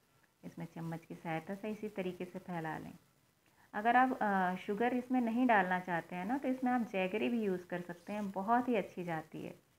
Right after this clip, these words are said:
पिछली बार मैंने जैगरी की बनाई थी, तो इस बार, आ, शुगर की गुजिया बना दी है ताकि दोनों वैरायटी हो जाए। अब भरावन हमने स्प्रेड कर दिया है, तो हाथ से धीरे-धीरे इसे रोल करना है।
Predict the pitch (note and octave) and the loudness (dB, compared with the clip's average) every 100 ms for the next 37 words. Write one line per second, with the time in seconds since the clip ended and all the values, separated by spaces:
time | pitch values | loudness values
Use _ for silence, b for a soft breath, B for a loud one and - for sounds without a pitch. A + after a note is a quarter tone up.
0 | _ _ b b b b b G3 G3 G#3+ | _ _ b b b b b -10 -4 2
1 | G#3 G#3 G#3 G#3+ F3+ F3 F#3 G#3+ G#3 F#3+ | 2 2 -2 -2 0 0 0 -2 -4 -2
2 | F3 E3+ E3 A3 G3 F3+ - F3+ F3+ - | -2 -4 -6 -10 -8 -8 -8 -10 -8 -8
3 | E3 D#3+ E3 - E3+ F3 F3 F3 D#3+ E3+ | -6 -6 -8 -10 -8 -8 -8 -10 -8 -8
4 | E3+ D#3+ D#3 D#3 - F3 G3 _ E3+ E3+ | -6 -6 -8 -8 -10 -12 -14 _ -14 -12
5 | F3 F3 E3+ F3 G3 F3 D#3+ D#3 E3 E3 | -14 -12 -8 -6 -4 -4 -4 -6 -10 -12
6 | D#3+ D3 - - _ _ b b b b | -12 -14 -20 -20 _ _ b b b b
7 | - G3+ G3 - - F#3 F3+ F#3 G#3+ A3 | -10 -8 -8 -14 -8 0 2 4 2 0
8 | A3 A3+ - - A#3+ - A3+ G3 F#3 F3+ | -2 -4 -6 -2 -2 0 -2 0 0 0
9 | F#3 A#3+ - C4 - F#3 G3 - - F#4+ | 0 -2 -4 -6 -4 0 0 -2 -6 -6
10 | G4 _ F#3 G#3+ B3+ C#4+ B3+ A#3 G#3 G3+ | -6 _ -10 -2 0 2 2 4 2 2
11 | A3+ G#3 F3+ F3 E3+ D#3+ D#3 D#3 D#3 E3+ | 0 0 0 0 -2 -6 -6 -8 -10 -14
12 | _ | _